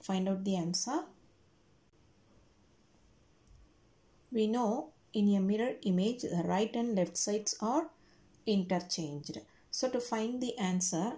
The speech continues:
I am going to take this blue color wing as a reference one. Okay.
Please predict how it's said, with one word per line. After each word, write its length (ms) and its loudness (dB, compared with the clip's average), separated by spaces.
I 100 -2
am 160 4
going 400 0
to 380 0
take 440 4
this 260 2
blue 400 2
color 460 2
wing 320 0
as 260 0
a 200 -4
reference 680 0
one. 240 -6
Okay. 400 -2